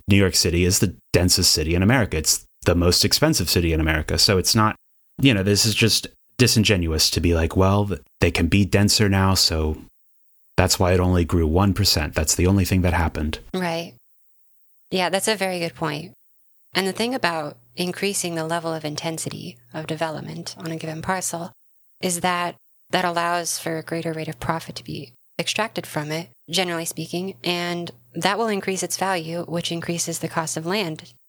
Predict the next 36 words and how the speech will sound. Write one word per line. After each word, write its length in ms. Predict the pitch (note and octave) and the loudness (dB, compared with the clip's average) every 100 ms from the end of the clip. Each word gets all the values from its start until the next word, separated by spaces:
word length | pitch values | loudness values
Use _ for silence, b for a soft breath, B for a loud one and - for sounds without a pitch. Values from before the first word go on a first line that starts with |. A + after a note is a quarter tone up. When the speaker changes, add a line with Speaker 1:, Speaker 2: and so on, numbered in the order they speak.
| _ - | _ -4
Speaker 2:
And 420 | F3+ F3 E3 E3 | -2 -2 -4 -6
land 300 | D#3 F3+ B3 | -4 -4 -4
costs, 480 | - F3 E3 - - | -4 -4 -4 -4 -4
like, 320 | E3 D#3 - _ _ _ - | -6 -10 -18 _ _ _ -2
are 400 | F3 E3+ D#3+ D#3 - _ - | 0 0 -4 -8 -14 _ -8
absurdly 440 | E3+ - F#3 F3+ | -4 -2 -2 -2
high 240 | D#3+ F3 E3+ | 0 -2 -2
because 560 | E3 - F3+ F3 D#3 | -6 -4 -2 -2 -4
of 420 | - D#3+ D#3 D3+ | -4 -4 -6 -10
the 140 | C#3+ D#3+ | -6 -6
speculative 640 | - E3 - D#3+ D#3+ - | -4 -4 -4 -6 -6 -6
nature 420 | D#3 - D#3 D#3 | -6 -6 -6 -6
of 180 | - F#2 | 0 2
Speaker 1:
Mm-hmm. 260 | F2 F#2+ G2+ _ _ | 4 0 -2 _ _
Speaker 2:
real 160 | E3 D#3+ | -6 -4
estate. 380 | D#3 D#3 E3+ - _ _ _ _ _ _ | -6 -8 -10 -16 _ _ _ _ _ _
And 220 | F3 E3+ | -4 -2
density 340 | E3+ G#3 - G3 | -2 -2 -4 -4
plays 260 | F#3 F3+ | -2 -2
into 200 | F#3 A3 D#3 | -2 -4 -6
that, 240 | D#3+ F#3 - | -12 -14 -8
you 180 | F3 E3+ | -4 -2
know? 220 | E3 G3 _ _ _ _ _ _ _ - | -4 -8 _ _ _ _ _ _ _ -4
Again, 440 | F3 G3 E3+ - - - | -2 -2 -4 -10 -10 -6
people 220 | G3+ G3 | -2 -2
are 60 | |
concerned 400 | F#3 F3+ - E3+ | -4 -4 -4 -4
about 200 | E3+ E3 | -4 -4
their 120 | D#3+ D#3 | -4 -2
rents, 380 | D#3 E3 E3 | -2 -2 -4
or 260 | - E3+ E3+ | -4 -4 -4
if 140 | D#3+ | -6
they're 140 | - D#3+ | -6 -6
homeowners 500 | A3+ B3 E3+ D#3+ D#3+ | -4 -2 -2 -4 -6
even, 360 | D#3 D#3+ D#3+ | -6 -6 -6
like, 260 | E3 D#3+ | -6 -8